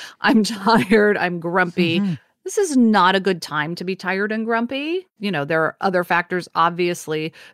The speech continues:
Speaker 1: that would make one tired and grumpy when you're
Speaker 2: Mm-hmm.
Speaker 1: stuck at home for two months, but, like, try and have the most positive attitude possible. And I know that when I'm eating healthy and I'm having healthier behaviors, it's much easier for me to do that. So I have recommitted. I already feel better.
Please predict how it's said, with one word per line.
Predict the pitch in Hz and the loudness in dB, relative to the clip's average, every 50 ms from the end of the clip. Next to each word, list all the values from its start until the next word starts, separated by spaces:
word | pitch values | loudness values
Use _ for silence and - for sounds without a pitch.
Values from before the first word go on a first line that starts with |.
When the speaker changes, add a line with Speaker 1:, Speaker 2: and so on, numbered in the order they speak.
| _ - | _ -4
Speaker 1:
that | 160 175 156 - - | 0 2 2 2 0
would | 170 170 160 151 156 165 - _ _ _ _ _ _ _ - | -2 -2 -2 -2 -4 -6 -12 _ _ _ _ _ _ _ -14
make | 156 160 165 165 165 175 170 - | -10 -8 -6 -4 -6 -6 -6 -4
one | 202 208 214 226 233 240 | -2 0 2 4 2 2
tired | 233 247 240 247 254 269 277 269 | 2 2 2 2 2 0 0 0
and | 277 285 285 285 | 0 0 0 0
grumpy | 285 294 294 294 294 339 339 339 | 2 2 2 2 2 2 0 0
when | 330 330 330 | 0 0 -2
you're | 349 349 | -2 -2
Speaker 2:
Mm-hmm. | 339 262 | -2 -2
Speaker 1:
stuck | 262 339 320 320 | 0 0 0 0
at | 339 339 | 2 2
home | 349 320 320 320 320 | 2 2 2 2 0
for | - 330 | -2 -4
two | 311 - 339 330 | -4 -2 -4 -2
months, | 320 320 330 359 370 - | 0 0 0 -2 -4 -6
but, | - 208 220 214 202 196 - - | -2 2 4 4 4 2 0 -2
like, | - 196 190 185 - _ _ - | 0 0 0 0 -4 _ _ -16
try | - - - 185 190 220 240 | -12 -4 0 2 4 4 4
and | 240 233 220 | 2 0 -2
have | 190 175 165 156 160 | -2 -2 -4 -4 -4
the | 165 165 | -4 -4
most | 170 160 156 - - | -4 -4 -4 -4 -4
positive | 165 160 156 160 160 160 147 | -2 -2 -2 -2 -4 -4 -4
attitude | 151 151 151 151 147 - 175 - | -4 -4 -4 -6 -6 -6 -8 -8
possible. | - 180 160 - - 196 202 | -6 -10 -10 -8 -6 -4 -4
And | - 220 | -2 0
I | 214 208 | 0 2
know | 208 208 208 202 208 208 226 233 | 2 2 2 2 4 4 4 4
that | 226 233 - | 4 2 0
when | 208 190 | 0 0
I'm | 180 175 - | -2 -2 -4
eating | - 175 180 175 196 196 | -6 -6 -4 -2 -2 -4
healthy | 190 196 196 196 - 214 214 - | -4 -6 -8 -6 -6 -6 -6 -4
and | - 175 170 | -6 -6 -6
I'm | 156 156 165 170 - _ - | -6 -8 -8 -12 -14 _ -14
having | - - 180 170 170 175 | -8 -4 -2 -2 -2 -4
healthier | 165 175 170 170 - - 156 156 | -6 -4 -6 -6 -6 -6 -8 -8
behaviors, | 156 156 151 165 175 185 190 196 202 196 | -8 -8 -6 -6 -6 -4 -2 -4 -4 -6
it's | - 175 - - | -8 -14 -10 -8
much | 190 190 190 180 170 - - 170 | -6 -4 -4 -4 -4 -6 -6 -8
easier | 165 151 139 135 135 | -8 -8 -10 -12 -14
for | - 160 | -12 -12
me | 143 143 | -10 -10
to | 127 - | -10 -8
do | - - - | -8 -10 -12
that. | - - - _ - | -12 -14 -16 _ -16
So | - - - 330 339 - - - _ _ _ - _ _ _ _ _ _ _ | -10 -2 0 2 2 2 0 -4 _ _ _ -20 _ _ _ _ _ _ _
I | - - | -14 -14
have | 160 147 165 160 160 165 | -12 -12 -14 -14 -8 -2
recommitted. | 185 202 247 - - 349 330 294 262 247 240 247 262 - | -2 -2 -2 -2 -2 0 2 2 2 2 2 2 0 0
I | - 233 - - | 0 0 2 2
already | 285 302 381 403 415 392 | 2 2 4 4 2 2
feel | - - 294 294 277 | 2 2 0 2 2
better. | 240 208 - - 190 247 381 415 - - - | 2 0 2 2 2 2 2 2 0 -2 -2